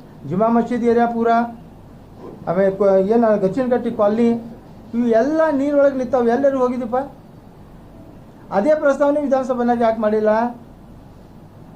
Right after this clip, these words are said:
ಅಲ್ಲಿ ಆ ಕಾದ್ರಿ ವಕೀಲ್ ಬೇಕಾ? ನಿನಗೆ ಬೈಯವ್ರು ಅಲ್ಲೇ ಬೇಕಾ? ನೀನು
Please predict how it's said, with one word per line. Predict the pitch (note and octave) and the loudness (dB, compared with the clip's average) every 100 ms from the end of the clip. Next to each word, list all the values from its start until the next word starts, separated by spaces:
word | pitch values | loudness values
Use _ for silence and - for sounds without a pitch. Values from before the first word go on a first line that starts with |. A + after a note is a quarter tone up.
| - - - - G#3 | -20 -20 -20 -4 0
ಅಲ್ಲಿ | B3 | 0
ಆ | A#3+ A3+ | 0 0
ಕಾದ್ರಿ | G#3 A#3+ C4 | 0 0 0
ವಕೀಲ್ | A#3+ B3 A#3+ A#3 | 0 0 -2 -2
ಬೇಕಾ? | A#3 A#3 A3+ - - | 0 -2 -4 -12 -4
ನಿನಗೆ | F#3+ B3 F#3 | -2 0 2
ಬೈಯವ್ರು | F3+ A3+ D4 C#4+ | 2 2 2 2
ಅಲ್ಲೇ | C#4+ C4 C4+ | 2 2 0
ಬೇಕಾ? | B3+ F#3+ A#3+ D4+ - - - - - - - - - - - - | 2 0 0 -4 -14 -20 -20 -20 -20 -20 -20 -20 -20 -20 -20 -6
ನೀನು | G#3+ | -2